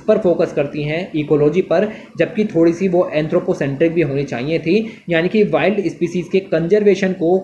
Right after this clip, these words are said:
core पे रखती हुई जो anthropocentric view है उसको side में रख देती हैं। ये बात निकल करके आई, लेकिन जो presently meeting यहाँ पर हुई आईपीबीएस की ninth meeting, उसके अंदर हमने थोड़ा सा एंथ्रोपोसेंट्रिक view भी यहाँ पर अपनाया है,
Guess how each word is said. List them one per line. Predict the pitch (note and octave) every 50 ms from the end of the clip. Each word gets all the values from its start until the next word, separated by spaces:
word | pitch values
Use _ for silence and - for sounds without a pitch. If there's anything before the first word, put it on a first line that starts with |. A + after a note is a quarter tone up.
| - - -
core | F#3 F#3 G3+ A3
पे | G#3 G#3+ F#3+
रखती | E3 D3 - - F#3 E3
हुई | C#3+ C#3 D3 E3 F#3+ G#3 G#3 - - - - D#3
जो | F#3 G3+ G3
anthropocentric | F3 E3+ E3+ F3 F#3+ G3+ G3 G3+ F#3+ F#3+ E3 E3 D#3+ F3+ E3
view | D3 D3 D#3+ D#3
है | C#3 B2+ C#3
उसको | D3 D3 E3+ E3
side | - - C3+ B2 B2+ C3+
में | C#3+ D#3+
रख | D3 C3 B2 A2
देती | A#2 A2 G#2 - G2+ F#2+ F#2+
हैं। | F#2+ - - - - _ _ -
ये | D3+ F3+ A3 A3
बात | - C3+ B2+ C#3 D3+ - -
निकल | C#3 A#2 A#2+ A2
करके | A2 A2+ G#2 A2 C3
आई, | B2 G#2 F#2+ - A#2+
लेकिन | C3 D3+ D3+ G3 G#3 G3+
जो | G3+ G3
presently | G3 - E3+ D3+ C#3 E3 F3 G3+ G3+ A3+ A3+ G#3
meeting | F#3 F3+ E3 F3+ F#3+ F3+
यहाँ | E3+ C#3+ C#3 C3+
पर | C#3+ B2+
हुई | C#3 D3 D#3 D#3+
आईपीबीएस | D3 C#3 C#3 C3+ D3+ D3 C#3+ C3+ C3+ C3 C3+ C#3+ C#3+ C#3+
की | - D3+ C3+
ninth | B2 B2+ C3+ E3+ F#3 F3 E3
meeting, | D3+ D3 C#3+ C#3 E3+ G3 A3 A3 - - - - -
उसके | F#3 F#3+ F#3+ G3+ G#3
अंदर | E3 D3+ D3 D#3 D#3+
हमने | C#3+ C3 B2 C3 C#3+ D3+
थोड़ा | D3 B2+ A#2+ A#2+ B2
सा | A#2+ - D3+
एंथ्रोपोसेंट्रिक | C#3 C3 B2 - - D3 C#3 C#3+ D#3 C#3+ - A#2 A#2 A#2 A2+ D3 D3 C#3+ C#3 -
view | A#2+ A#2+
भी | A2+ A#2+ D#3 D#3+
यहाँ | C#3 G#2+ G#2 G#2
पर | D3+ E3
अपनाया | C#3+ G#2 A2+ A#2+ A2 G2+ F#2+ G#2 G#2 G#2
है, | A2+ F3 G#3